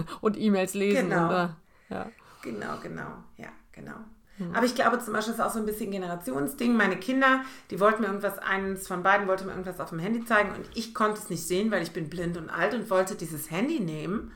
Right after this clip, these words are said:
Speaker 1: Mhm.
Speaker 2: Und ich glaube, es war mein Sohn, der ist komplett ausgeflippt, dass ich sein Handy nehmen wollte.
Speaker 1: <laughs>
Speaker 2: Für die ist,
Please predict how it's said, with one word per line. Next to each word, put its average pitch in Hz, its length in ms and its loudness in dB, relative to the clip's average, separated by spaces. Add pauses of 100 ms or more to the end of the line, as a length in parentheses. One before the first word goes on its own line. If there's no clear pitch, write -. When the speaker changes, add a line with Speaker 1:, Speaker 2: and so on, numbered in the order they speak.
Speaker 1:
Mhm. 202 360 0 (800)
Speaker 2:
Und 208 380 0
ich 190 100 -4
glaube, 190 160 2
es - 100 -6
war 180 60 2
mein 160 220 -2
Sohn, 196 200 0
der 226 100 0
ist 170 120 -6
komplett 180 460 -2 (500)
ausgeflippt, 240 720 0
dass 208 180 0
ich - 40 -4
sein 180 160 -2
Handy 320 440 0
nehmen 220 280 4
wollte. 160 400 -2 (640)
Speaker 1:
<laughs> - 640 -10
Speaker 2:
Für 214 140 2
die 269 160 6
ist, - 240 2